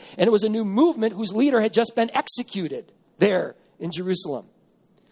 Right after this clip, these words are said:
So now you also have that. To be baptized into this new thing is gonna isolate you even more. And oftentimes families would be cut off from their own families if they made a decision to follow Jesus. So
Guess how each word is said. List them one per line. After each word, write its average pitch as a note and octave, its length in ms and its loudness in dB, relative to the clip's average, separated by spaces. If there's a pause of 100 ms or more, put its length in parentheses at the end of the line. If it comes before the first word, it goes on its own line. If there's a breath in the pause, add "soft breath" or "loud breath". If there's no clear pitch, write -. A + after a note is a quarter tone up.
(200 soft breath)
So A3+ 200 2
now A#3 260 2
you A3+ 160 -2
also G#3+ 240 2
have G3+ 220 0
that. A#3+ 260 2
To - 80 -20
be F#3 80 -10
baptized G#3+ 720 0
into A#3 280 -2
this F#3+ 220 2
new G3+ 260 0
thing A3+ 440 0
is G3 160 -2
gonna G#3 180 0
isolate A3 420 0
you G#3+ 140 -10
even G3 240 -4
more. F#3+ 400 2 (220 loud breath)
And - 100 2
oftentimes F#3+ 720 -2
families G#3 300 0
would F3+ 80 -14
be F#3 60 -6
cut G3+ 200 0
off A3+ 300 0
from F3+ 220 -2
their F3+ 160 2
own F#3+ 120 0
families F#3+ 640 -2 (160 loud breath)
if F3 120 -12
they G#3 100 4
made G#3+ 180 2
a G#3 60 -4
decision G#3+ 420 -2
to F#3 60 -4
follow F3+ 240 -2
Jesus. - 520 -12 (1300)
So D3+ 300 -4